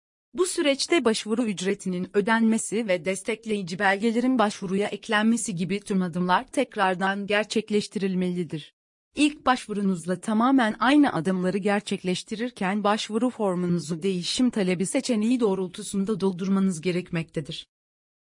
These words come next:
Süresi dolan çalışma izni belgesini yenilemek. Çalışma izninizin süresinin dolmasına az kalmışsa yeniden çalışma izni başvurusu yapmalısınız.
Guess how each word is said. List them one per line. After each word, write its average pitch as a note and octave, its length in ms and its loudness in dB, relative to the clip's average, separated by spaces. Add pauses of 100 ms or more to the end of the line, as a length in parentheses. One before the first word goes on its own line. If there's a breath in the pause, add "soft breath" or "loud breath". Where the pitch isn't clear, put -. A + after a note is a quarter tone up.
(520 loud breath)
Süresi F#3 500 -2
dolan F#3+ 300 2
çalışma G#3+ 480 -2
izni G3+ 300 -4
belgesini G#3+ 540 2
yenilemek. F3+ 640 -2 (560)
Çalışma E4 420 2
izninizin G3+ 600 4
süresinin G3+ 720 0
dolmasına G#3 600 4
az D3+ 220 -4
kalmışsa C4+ 640 6
yeniden B3+ 560 6
çalışma G#3+ 480 -2
izni F#3+ 280 -2
başvurusu G3 580 -2
yapmalısınız. F3 840 -2